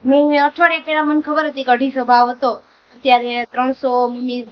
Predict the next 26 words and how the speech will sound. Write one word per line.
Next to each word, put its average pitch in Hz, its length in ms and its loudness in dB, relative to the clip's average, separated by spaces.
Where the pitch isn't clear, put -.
લાવ્યા, 269 300 -2
ત્રણસો 247 400 -10
રૂપિયાની 247 320 -6
કિલો 269 400 2
છે 277 220 0
ભાવ. 233 240 0
અત્યારે 247 340 0
સો 359 300 2
રૂપિયાની 294 500 0
લાવ્યા, 269 400 2
એટલે 247 300 -6
એ 247 100 -6
લગભગ 254 360 -2
એણે, 262 220 0
અ, 247 260 2
ત્રણસો, 302 720 -2
હા, 269 420 0
ત્રણસો 349 380 -2
ગ્રામ 302 260 2
જેટલી 285 360 -2
આપી 277 340 -2
હશે, 233 220 -8
વધારે 247 300 -2
નહીં 285 160 -2
આપી 220 160 -8
હોય. 226 120 -6